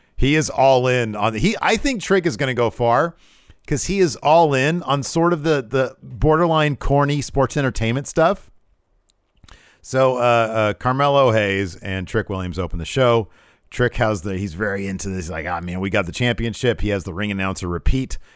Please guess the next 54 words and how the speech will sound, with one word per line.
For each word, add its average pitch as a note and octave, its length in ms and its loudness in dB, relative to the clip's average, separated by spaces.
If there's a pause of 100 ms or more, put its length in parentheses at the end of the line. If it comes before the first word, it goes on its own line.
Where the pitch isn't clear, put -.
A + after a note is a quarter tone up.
(180)
that - 160 -14
Carmelo G#2+ 480 -6
is F#2 120 -4
the F2+ 60 -8
new F#2 120 -6
North F2 200 -8
American E2 340 -10
champion. B2 680 -2 (420)
Trick G2+ 220 -8
says, F#2 280 -10
"We A2 120 -4
look G2+ 220 -4
good. B2 280 2
We G#2 120 -2
look A2 180 -2
like F#2 180 -4
money, B2+ 320 0
but F#2+ 120 -6
we F2+ 120 -4
have E2+ 200 -6
gold D#3 260 2
now." D3 380 2 (300)
He F#2+ 120 -4
says, F#2 320 -6
"We're B2+ 180 0
not C3 200 2
humble. A2 360 0
Tonight, A2+ 400 0
we're A2 140 -2
gonna A2 140 -2
have G#2+ 220 0
a G2+ 60 -2
Mellobration." A#2+ 720 2 (600)
And, D#2 180 -12
uh, D#2 140 -8
Carmelo F2+ 400 -8
says, E2 260 -10
"Four B2 220 -4
and A2 80 -6
a G2 40 -8
half G2+ 200 -6
months G#2+ 260 -8
ago, F#2 160 -6
I F2 80 -2
came A2 340 -6
here. G#2 200 -2
I F2+ 80 -4
blew B2+ 260 -2
through A#2+ 140 -2
the G2 80 -2
competition G2 560 -4
in E2+ 80 -4
the D#2 40 -10
tournament, D3+ 420 -2